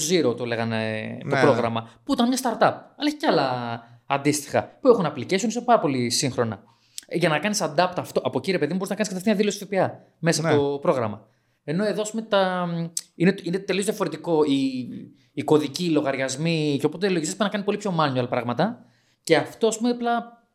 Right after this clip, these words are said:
Speaker 1: δεν έχει κάτσει η κάθε Zero να κάνει adapt το σύστημά της στο ελληνικό μοντέλο, γιατί αυτό που λες, ότι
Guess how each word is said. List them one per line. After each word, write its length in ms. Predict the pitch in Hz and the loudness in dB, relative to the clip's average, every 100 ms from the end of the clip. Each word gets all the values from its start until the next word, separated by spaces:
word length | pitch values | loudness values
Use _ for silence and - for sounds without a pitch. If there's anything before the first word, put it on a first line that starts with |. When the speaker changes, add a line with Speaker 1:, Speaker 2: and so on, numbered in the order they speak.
| _ - - | _ -18 -2
Speaker 1:
δεν 180 | 160 180 | 0 0
έχει 140 | 175 | 0
κάτσει 280 | 185 180 175 | 0 0 0
η 180 | 147 131 | -2 0
κάθε 260 | 156 147 117 | 0 0 -2
Zero 420 | 156 214 294 302 - _ _ | 0 0 0 -4 -20 _ _
να 200 | - 170 | -4 -2
κάνει 260 | 165 202 185 160 | -2 -2 -2 0
adapt 300 | 165 180 180 - - | 0 -2 -4 -14 -6
το 100 | - | -2
σύστημά 440 | - - 151 156 | -2 0 2 2
της 120 | 151 | -2
στο 120 | - | 0
ελληνικό 280 | 139 131 131 | 0 0 -4
μοντέλο, 260 | 170 170 254 | -4 -2 -2
γιατί 160 | 220 | -2
αυτό 140 | 220 202 | -4 -4
που 100 | 196 | 0
λες, 180 | 131 - | 2 0
ότι 300 | - 139 | -6 -8